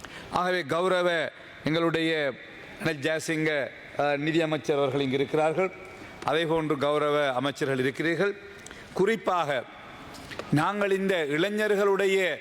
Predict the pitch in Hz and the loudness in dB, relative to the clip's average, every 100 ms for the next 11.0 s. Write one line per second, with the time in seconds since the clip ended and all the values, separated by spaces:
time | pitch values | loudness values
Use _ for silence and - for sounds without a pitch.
0 | - - - 147 208 196 196 190 - 185 | -10 -8 -2 2 2 2 2 0 0 -2
1 | - 185 165 143 170 208 196 180 170 156 | 0 0 0 0 0 2 2 2 2 2
2 | 135 127 101 - - - - 147 180 208 | 2 0 -2 -6 -12 -18 -4 0 2 4
3 | 208 180 202 196 208 196 202 190 - 165 | 4 4 4 4 2 0 2 0 0 0
4 | 190 220 - 208 196 196 - 196 185 180 | 0 0 0 2 4 2 0 0 0 -2
5 | 135 160 214 202 175 151 110 - - - | -2 -2 0 2 2 0 -4 -10 -18 -16
6 | - 120 151 180 190 196 185 185 190 196 | -6 -2 0 2 2 2 2 0 0 2
7 | 196 190 196 - - - - - 175 185 | 2 0 -2 -8 -18 -18 -18 -6 0 2
8 | 196 190 185 190 - 156 175 190 - 185 | 4 2 0 -2 0 0 2 0 0 -2
9 | 180 202 190 196 190 - - - - 143 | 0 2 2 2 0 -4 -14 -12 -4 -2
10 | 175 214 208 208 196 180 190 196 196 | 2 2 2 0 0 0 2 2 2